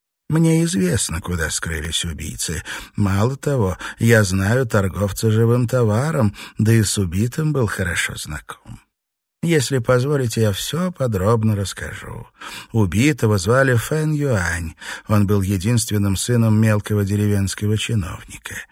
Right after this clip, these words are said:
Родители его рано умерли, оставив ему небольшое наследство".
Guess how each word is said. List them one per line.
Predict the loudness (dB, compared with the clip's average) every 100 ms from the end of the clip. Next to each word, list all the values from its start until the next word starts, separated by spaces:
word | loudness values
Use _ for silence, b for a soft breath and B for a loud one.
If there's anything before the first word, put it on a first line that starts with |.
| B B B
Родители | 0 4 4 2 0 0
его | 2 2 2
рано | 2 2 0 0
умерли, | 2 4 2 0 -2 -4 B -6
оставив | -4 -2 2 4 4 2
ему | 2 4
небольшое | 4 4 2 2 2 2
наследство". | 2 0 -4 -6 -8 -8 -10 -10